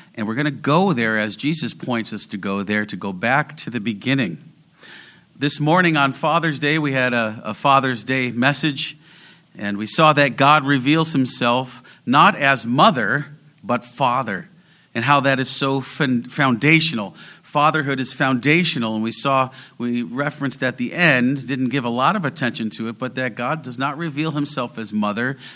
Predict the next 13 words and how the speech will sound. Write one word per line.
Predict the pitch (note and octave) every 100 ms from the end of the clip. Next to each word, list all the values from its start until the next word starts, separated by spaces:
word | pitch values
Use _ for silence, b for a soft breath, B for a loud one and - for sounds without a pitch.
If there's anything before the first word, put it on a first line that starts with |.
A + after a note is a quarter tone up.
| B
He | C3+
does | B2 A#2+
not | C3 D3
reveal | G3 G3+ - C3+ C#3+ C3
himself | A#2+ - A#2 -
as | A2+ G#2 - B B
female. | - - G#3 A3+ A#2+ G#2+ B2+ - B -
He | C#3
reveals | D3 F3 C#3 C3 C#3 C#3+ -
himself | C3 C#3+ C#3 A#2 A#2 -
as | A#2+ A#2
father, | - - - C#3+ D#3+ D3+ G#2 F2+ - b b _
male, | G#2+ G#2+ B2 C#3+ A2+ F2+